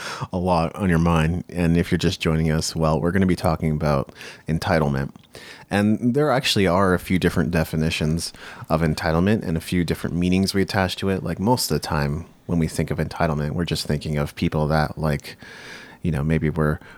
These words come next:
brought up on a trust fund <laughs> and they feel they're deserving of absolutely everything.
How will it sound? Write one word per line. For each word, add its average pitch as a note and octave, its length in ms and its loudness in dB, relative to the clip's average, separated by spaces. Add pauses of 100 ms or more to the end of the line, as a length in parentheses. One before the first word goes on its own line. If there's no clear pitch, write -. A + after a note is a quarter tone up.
brought D#2+ 240 2
up D2 160 2
on D2+ 80 0
a D2+ 80 0
trust - 320 -2
fund D#2+ 320 -2
<laughs> - 0 -
and A#2+ 540 0
they A2 160 4
feel F2 180 2
they're E2+ 120 0
deserving D#2+ 460 4
of E2 120 0
absolutely - 580 0
everything. D3 520 0